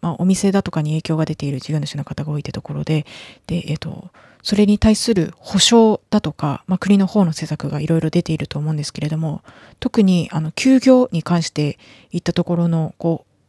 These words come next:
えーと、支援策みたいなところって少し誤解が招きやす-、誤解が起きやすいのかなと思っていて、で、その原因が、あの、休業っていう概念が、こう、多義的というか、分かりにくかったりするところにあるのかなと思うので、そのあたりを、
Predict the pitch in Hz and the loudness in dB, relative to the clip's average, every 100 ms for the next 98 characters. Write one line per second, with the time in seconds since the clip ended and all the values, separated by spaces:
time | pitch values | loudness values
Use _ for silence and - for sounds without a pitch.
0 | 160 147 - 123 - - 190 190 170 156 | -8 -8 -8 -8 -4 0 4 2 2 -6
1 | 151 156 156 143 147 160 156 - 151 - | -8 -6 -6 -6 -8 -8 -8 -8 -8 -6
2 | 180 160 165 170 170 165 160 160 - 160 | -4 -2 -2 0 0 0 -2 -2 -4 -6
3 | - _ - 170 185 180 180 - _ _ | -8 _ -8 0 2 2 0 0 _ _
4 | _ _ - 170 185 175 175 151 147 151 | _ _ -10 -2 0 0 -2 -6 -6 -6
5 | 151 - 156 156 - 147 - 151 - _ | -8 -8 -8 -8 -8 -12 -8 -10 -10 _
6 | _ _ _ 208 226 226 240 254 247 247 | _ _ _ -2 2 4 6 4 4 2
7 | 208 - - - - - 165 156 - 233 | 0 -2 -20 -20 -18 -8 -6 -6 -4 0
8 | 240 233 233 - 226 220 220 208 147 147 | 2 2 0 -2 0 2 2 2 -2 -6
9 | 147 - - - _ - - - - - | -10 -10 -20 -20 _ -16 -14 -16 -6 -2
10 | 180 185 175 - 185 156 143 - 147 160 | -2 -2 -6 -6 -6 -8 -10 -10 -10 -6
11 | - 185 190 - - - 151 151 156 151 | -2 -2 -2 -4 -12 -10 -12 -10 -10 -10
12 | 156 151 147 143 147 139 147 147 147 147 | -10 -10 -8 -8 -10 -12 -10 -10 -10 -12
13 | 151 165 151 151 160 151 - - - _ | -10 -8 -8 -8 -8 -10 -14 -20 -20 _
14 | - 190 196 196 170 156 | -14 -4 -4 -2 -6 -8